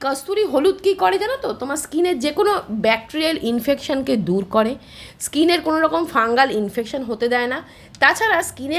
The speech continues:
একটা গোল্ডেন গ্লো এনে দেয়। আর আজকের এই ফেস প্যাকটা না, বাচ্চা বড় প্রত্যেকে অ্যাপ্লাই করতে পারো, বাচ্চারাও কিন্তু আজকের এই ফেস প্যাকটা নির্দ্বিধায় ইউজ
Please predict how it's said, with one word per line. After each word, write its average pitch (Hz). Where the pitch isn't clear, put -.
একটা 311
গোল্ডেন 226
গ্লো 202
এনে 165
দেয়। -
আর 262
আজকের 311
এই 415
ফেস 247
প্যাকটা 349
না, 453
বাচ্চা 214
বড় 247
প্রত্যেকে 349
অ্যাপ্লাই 208
করতে -
পারো, -
বাচ্চারাও 415
কিন্তু 370
আজকের 247
এই 247
ফেস 196
প্যাকটা 214
নির্দ্বিধায় 220
ইউজ 233